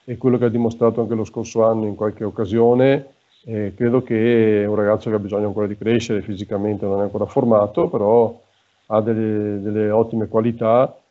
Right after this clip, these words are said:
e se dandogli il tempo dovuto credo che possa darci veramente delle soddisfazioni a livello non solo di squadra ma a livello di ciclismo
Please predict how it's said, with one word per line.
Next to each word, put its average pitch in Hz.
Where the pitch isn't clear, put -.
e 110
se 117
dandogli 117
il 113
tempo 127
dovuto 127
credo 117
che 113
possa 107
darci 113
veramente 107
delle 104
soddisfazioni 120
a -
livello 110
non 110
solo 113
di 120
squadra 113
ma 104
a -
livello 104
di 98
ciclismo 107